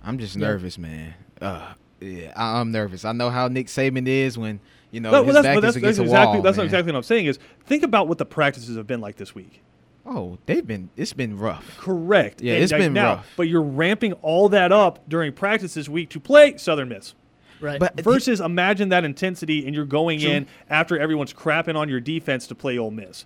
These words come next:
Speaker 1: If it's
Speaker 3: How
Speaker 1: one guy that could
Speaker 3: ticked
Speaker 1: get the
Speaker 3: do you think
Speaker 1: troops
Speaker 3: those guys
Speaker 1: ready,
Speaker 3: are?
Speaker 1: though,
Speaker 2: Yeah.
Speaker 1: it's Nick, though.
Speaker 3: Well, as I say, I'm not worried about him playing Southern Miss. I'm worried about him playing
Speaker 1: Oh,
Speaker 3: Ole
Speaker 1: Ole
Speaker 3: Miss.
Speaker 1: Miss, yeah.
Speaker 3: Whereas, again, you had the intensity in practice this week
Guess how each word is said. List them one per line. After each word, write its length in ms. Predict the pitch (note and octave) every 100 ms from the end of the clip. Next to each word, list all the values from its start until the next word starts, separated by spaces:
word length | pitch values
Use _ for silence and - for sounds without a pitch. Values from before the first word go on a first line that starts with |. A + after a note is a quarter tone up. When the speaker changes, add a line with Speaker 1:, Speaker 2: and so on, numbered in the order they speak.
| -
Speaker 1:
If 160 | F3
it's 80 | A#3
Speaker 3:
How 100 | F3
Speaker 1:
one 220 | D#3 G3
guy 220 | F#3+ G3+ G#3+
that 40 |
could 100 | F#3
Speaker 3:
ticked 160 | F#3+ D#3
Speaker 1:
get 140 | F3
the 60 | C3+
Speaker 3:
do 40 | D3+
you 80 |
think 140 | C#3+ -
Speaker 1:
troops 160 | B2+ A#2
Speaker 3:
those 80 |
guys 60 | A3+
Speaker 1:
ready, 140 | A#3
Speaker 3:
are? 40 | A#3
Speaker 1:
though, 280 | A#3 A#3+ C4+
Speaker 2:
Yeah. 160 | F3+ G3 _ _ -
Speaker 1:
it's 220 | D3+ -
Nick, 320 | C#3+ A3 G#2+
though. 280 | G2 D2+ G2 _ -
Speaker 3:
Well, 100 | C4
as 80 | C4
I 40 |
say, 160 | A#3 C4+
I'm 100 | E3+
not 200 | B3 E3
worried 240 | D3+ G#3
about 160 | F#3 D3+
him 100 | D#3+
playing 280 | C#3 D#3 C3+
Southern 260 | C3+ G#2
Miss. 320 | D#3 C#3+ G#2+ - _ - -
I'm 160 | F#3
worried 160 | G3+ F3+
about 160 | D#3+ D3
him 100 | C#3
playing 220 | D3 B2
Speaker 1:
Oh, 20 |
Speaker 3:
Ole 140 | C3 A#2+
Speaker 1:
Ole 60 |
Speaker 3:
Miss. 240 | E3+ C#3+ F#2+
Speaker 1:
Miss, 220 | - -
yeah. 80 | E2+
Speaker 3:
Whereas, 260 | D3+ D3+ -
again, 300 | C#3 F3+ B2
you 80 |
had 160 | B2+ D3+
the 80 | C#3+
intensity 440 | A#2+ F3 F3+ G3+
in 80 | G3
practice 560 | - E3+ E3 D#3+ C3+ -
this 300 | C#3 A#3 -
week 300 | C3 A#2+ -